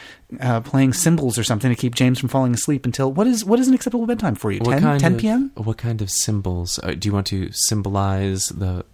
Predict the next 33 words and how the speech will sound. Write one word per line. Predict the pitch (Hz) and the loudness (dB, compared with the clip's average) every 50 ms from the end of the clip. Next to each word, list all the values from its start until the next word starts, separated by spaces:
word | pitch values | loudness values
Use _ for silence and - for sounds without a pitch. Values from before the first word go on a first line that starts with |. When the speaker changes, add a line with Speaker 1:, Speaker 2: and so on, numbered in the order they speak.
| _ - | _ -12
Speaker 2:
union | - 85 - - 95 92 98 92 95 95 95 95 | -12 -10 -10 -10 -6 -4 -2 -2 0 0 0 0
of | 95 92 - | -2 -2 -4
the | - - | -4 -4
snake? | - - 101 92 98 120 - - - _ _ - - | -4 -2 0 0 -2 -2 -4 -10 -20 _ _ -6 -2
Speaker 1:
Yep. | 143 127 139 170 - - - - _ _ _ _ _ _ | 0 2 2 2 0 -4 -14 -18 _ _ _ _ _ _
The | - 117 | -4 -2
union | 107 110 123 147 175 175 170 | 2 4 4 6 6 6 6
of | 170 160 147 | 6 4 2
the | 147 | 0
snake. | 139 - - - 147 135 127 123 107 - - - - - | 0 0 0 0 2 2 2 2 0 -2 -6 -14 -4 0
Is | - 160 151 | 2 2 4
that | 147 185 226 - | 4 2 2 2
where | 220 233 233 | 2 2 4
you | 226 220 | 4 2
learned | 208 190 196 208 214 214 | 2 2 2 4 4 2
your | 208 185 | 2 0
curses? | 190 - - 175 208 - - 233 233 - | 0 0 0 0 2 2 0 0 0 2
That | - 190 220 - | 0 0 2 2
sounds | - 220 202 208 208 196 175 - | 2 2 4 4 4 2 2 4
like | 160 147 143 - | 4 2 4 4
a, | 139 127 127 - | 4 2 2 2
a | 123 | 0
school | - - - - - 151 151 147 139 131 | -2 -2 -2 0 4 4 6 6 6 4
of | 117 104 | 4 4
wizardry. | 123 117 113 113 98 87 92 92 92 - _ _ _ | 2 2 2 2 0 -2 -4 -6 -6 -10 _ _ _
Speaker 2:
I | - 107 107 104 104 117 127 | -8 -4 -2 0 0 2 2
am. | 143 151 156 - 120 113 113 107 98 95 104 107 - - - _ _ _ _ - | 0 0 0 0 2 2 2 2 0 0 0 -2 -4 -8 -16 _ _ _ _ -4
Speaker 1:
Yeah, | - 110 98 110 120 - | -2 0 0 0 -2 -2
who | - 131 | 0 0
are | 107 98 95 | 0 0 -2
you? | 95 95 - _ _ - - - _ - - - - - - _ _ _ _ _ _ _ _ - | -4 -8 -12 _ _ -20 -20 -20 _ -20 -20 -20 -20 -20 -20 _ _ _ _ _ _ _ _ -4
Mm-hmm. | - 131 131 117 139 170 185 - _ _ _ _ _ _ _ _ _ - - _ _ _ _ _ _ _ _ _ _ _ _ _ _ | 0 0 2 2 2 0 -2 -6 _ _ _ _ _ _ _ _ _ -20 -20 _ _ _ _ _ _ _ _ _ _ _ _ _ _
He's, | - 190 156 151 | -4 -4 -4 -6